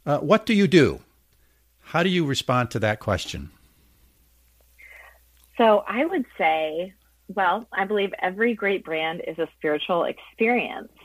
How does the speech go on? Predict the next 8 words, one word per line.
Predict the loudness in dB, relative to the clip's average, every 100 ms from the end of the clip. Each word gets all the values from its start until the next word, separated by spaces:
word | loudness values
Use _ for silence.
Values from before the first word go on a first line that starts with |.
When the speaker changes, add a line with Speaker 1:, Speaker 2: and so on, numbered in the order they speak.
| -20 -12
Speaker 2:
and | -6 -4
I'm | -4
the | -6
co-founder | -2 -2 0 -2 0 -2
of | -2
Root | -6 -4 -4 -4
and | -6 -4
River, | -4 -2 -4